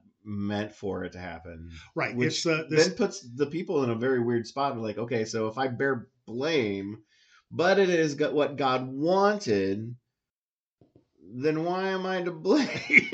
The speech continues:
Speaker 1: <laughs>
Speaker 2: Yeah, it, it's, it's weird.
Speaker 1: Yeah.
Speaker 2: <laughs>
Speaker 1: Like, I, I kind of, I would understand this, I guess, a little bit more, me personally, if the, the, the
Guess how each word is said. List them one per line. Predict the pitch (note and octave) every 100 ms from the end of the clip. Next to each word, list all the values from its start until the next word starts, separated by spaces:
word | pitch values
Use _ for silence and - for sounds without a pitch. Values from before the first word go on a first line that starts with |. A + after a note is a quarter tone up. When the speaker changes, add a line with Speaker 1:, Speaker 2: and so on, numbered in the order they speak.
| A3+ - -
Speaker 1:
<laughs> | D4
Speaker 2:
Yeah, | A#3 E4 D#4 - - _
it, | G3 G#3 - A3
it's, | G#3 G3+ - - - - _ _ _ _ - - - _ _ _ _ _ _ _ _ _
it's | F#3 B3+ - - - -
weird. | A#2 D#3 D4+ G3+ C3 - - -
Speaker 1:
Yeah. | F#3 - -
Speaker 2:
<laughs> | - A5 G#5 - - - -
Speaker 1:
Like, | G3+ F3+
I, | F3+ F3
I | E3+
kind | G#3 B3+ C4+
of, | F#3 -
I | D3 D#3
would | D#3+
understand | F3 G3 F#3+ - E3+ D#3+ D3
this, | C#3
I | C3
guess, | B2 A#2+ B2
a | A2
little | B2 B2+
bit | B2 A#2
more, | A#2+ A2+ G#2
me | A2 A2
personally, | B2+ C3+ B2 F#2+ F#2 F#2 E2+ _ _ _
if | A#2+ A2+ G#2+ - _
the, | A2+ A#2 A2+ A2
the, | A2+ A2 - _
the | G#2+ A2+ G#2+ G2+ G2+ G2+ G2+ F#2+